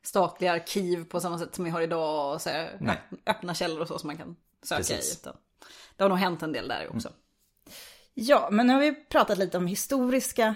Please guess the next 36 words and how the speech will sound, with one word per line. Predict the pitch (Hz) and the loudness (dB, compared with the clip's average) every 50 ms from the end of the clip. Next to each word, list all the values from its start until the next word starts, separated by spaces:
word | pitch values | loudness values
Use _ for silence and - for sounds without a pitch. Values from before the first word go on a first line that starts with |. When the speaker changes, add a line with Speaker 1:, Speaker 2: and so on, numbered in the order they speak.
| - - | -4 -8
Speaker 3:
källorna. | - - - 196 - - - - - 147 165 190 196 - - _ _ _ _ _ _ _ _ _ _ _ _ _ | -8 -2 -2 -2 -2 -2 -6 -8 -6 -4 -4 -4 -6 -10 -16 _ _ _ _ _ _ _ _ _ _ _ _ _
Och | - 214 214 202 202 196 190 180 180 - - - - - | 0 4 6 6 8 8 8 6 4 2 -4 -12 -12 -10
så | 220 | -4
kommer | - 220 208 202 | -2 0 2 4
vi | 196 202 | 4 4
alltid | 185 170 180 165 | 4 4 0 -4
tillbaka | 180 170 165 151 143 - 170 165 | -2 0 0 -2 0 -2 -4 -4
till | 165 - 185 160 - 135 143 156 | -4 -4 -6 -6 -6 -8 -10 -10
det | 147 110 101 - - | -8 -8 -8 -10 -10
som | - - - 120 - - - | -12 -12 -12 -12 -12 -14 -16
är | - - - 92 165 - - _ _ _ _ _ _ _ - | -14 -12 -12 -12 -12 -14 -18 _ _ _ _ _ _ _ -4
spännande | 196 - - 202 180 175 165 170 170 | -4 0 2 2 2 0 0 -2 -2
för | - 285 311 508 - | -2 0 0 0 -2
oss. | - - - - - - - - - - - - - - - _ _ _ _ _ _ _ | -2 -4 -4 -4 -4 -6 -8 -12 -18 -20 -20 -20 -20 -20 -20 _ _ _ _ _ _ _
Alltså, | - 180 165 170 | 0 2 2 2
historiska | 151 156 180 170 - 180 175 170 - 170 | -2 -2 -4 -4 -2 -4 -4 -4 -4 -6
källor | - 170 156 160 | -4 -4 -2 0
är | 175 | -2
också | 190 - 214 | 0 -2 -4
spännande | 202 - 214 175 156 143 156 160 | 0 0 0 0 0 -2 -6 -6
för | - 175 160 | -6 -6 -4
oss, | - - - - | -4 -4 -6 -4
men | 202 190 175 170 170 185 - 196 - _ _ _ _ | -2 -2 -2 -2 -4 -6 -8 -12 -16 _ _ _ _
i | - | -2
alla | 175 190 214 | 0 0 2
fall, | 214 233 220 175 160 - - - _ | 4 2 2 2 0 -4 -10 -16 _
jag | - 175 247 294 269 233 - | 2 6 8 8 8 6 4
tycker | - 190 180 - - | -2 -4 -4 -6 -8
ju | - | -10
att | - - - - - - - _ _ _ | -10 -12 -12 -14 -14 -14 -14 _ _ _
arkeologin | 190 180 170 - - 165 160 156 180 175 - - - - | -2 -2 -2 -4 -6 -8 -6 -4 -4 -4 -4 -6 -12 -14
är | - - - - - - - - - _ _ _ _ | -12 -12 -12 -12 -12 -16 -20 -20 -20 _ _ _ _
den | 185 180 165 - - - _ _ _ | -4 -4 -4 -4 -8 -12 _ _ _
mest | - 247 349 - - | -6 -4 -4 -4 -6
spännande. | - - - - 131 120 101 110 120 - - - _ _ _ - _ _ - _ _ _ _ - | -6 -8 -8 -8 -10 -12 -10 -8 -8 -8 -8 -12 _ _ _ -20 _ _ -20 _ _ _ _ 6
Arkeologin, | 214 226 247 262 262 277 262 226 220 214 254 | 10 10 10 10 8 4 4 6 8 8 8